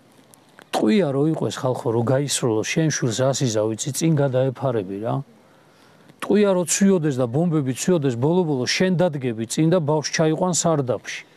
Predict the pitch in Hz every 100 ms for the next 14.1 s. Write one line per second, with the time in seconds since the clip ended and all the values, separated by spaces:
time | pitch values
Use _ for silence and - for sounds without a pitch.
0 | - - - - - - 170 202 196 160
1 | 120 - 104 127 117 117 127 107 120 120
2 | 123 135 180 151 143 135 139 - 151 139
3 | 139 131 113 95 - - _ - - -
4 | - - - - - - - 131 139 190
5 | 170 190 170 180 185 180 175 170 180 165
6 | 147 113 104 - 120 107 120 120 107 101
7 | - 117 110 113 156 139 110 127 - 143
8 | 131 127 127 - 135 - 135 135 - 123
9 | 110 107 170 170 151 120 - - - -
10 | 147 - 180 147 151 156 160 151 156 151
11 | 151 143 139 139 135 117 110 117 117 117
12 | - _ - 139 127 131 120 110 107 120
13 | 113 143 117 - 147 165 139 135 135 120